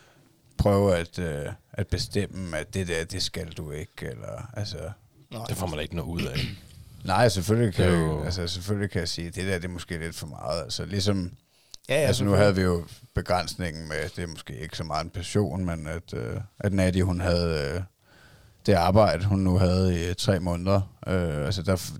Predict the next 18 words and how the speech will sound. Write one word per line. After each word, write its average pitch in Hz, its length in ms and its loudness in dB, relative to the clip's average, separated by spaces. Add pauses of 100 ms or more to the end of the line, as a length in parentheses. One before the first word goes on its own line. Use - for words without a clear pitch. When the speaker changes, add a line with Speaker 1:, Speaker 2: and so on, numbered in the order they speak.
Speaker 1:
der 95 200 4
følte 87 360 0
jeg, 87 120 0
der 92 80 0
måtte 90 240 0
jeg 87 100 0
næ-, 85 220 -2 (120)
nærmest, 85 460 -6
altså, 80 200 -6 (1040)
sætte - 320 2
foden 95 320 2
ned 90 180 2
og 87 120 0
sige, 87 280 0
"Nu, 85 160 -4
det, 85 300 -4
det - 280 -6
duer - 180 -8